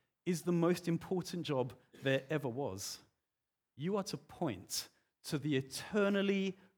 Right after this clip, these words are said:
glorious God besides whom there is no greater glory, nor ever has been. From generation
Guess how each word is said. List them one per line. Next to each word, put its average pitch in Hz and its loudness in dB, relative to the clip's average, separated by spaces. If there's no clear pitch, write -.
glorious 147 4
God 107 -4
besides 180 -2
whom 170 0
there 156 0
is 139 0
no 139 2
greater 127 -6
glory, 107 -8
nor 147 2
ever 139 2
has 123 -2
been. 92 -12
From 127 -2
generation 151 4